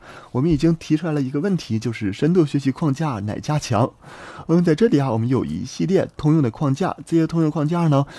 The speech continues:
现在啊，无论是在自然语言处理还是计算机视觉领域啊，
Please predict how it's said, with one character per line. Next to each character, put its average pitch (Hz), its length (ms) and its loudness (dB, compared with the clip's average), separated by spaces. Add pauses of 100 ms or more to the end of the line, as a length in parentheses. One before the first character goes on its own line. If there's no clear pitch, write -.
(180)
现 175 280 0
在 202 200 0
啊， 120 140 0
无 101 220 -2
论 165 200 2
是 127 140 -10
在 123 180 -4
自 135 200 -6
然 135 120 -2
语 117 40 -2
言 117 120 -2
处 156 200 -2
理 135 160 0
还 - 180 -12
是 113 180 -4
计 110 140 -6
算 131 140 -2
机 123 120 -4
视 156 200 -8
觉 139 120 0
领 135 160 -2
域 120 120 -2
啊， 135 120 0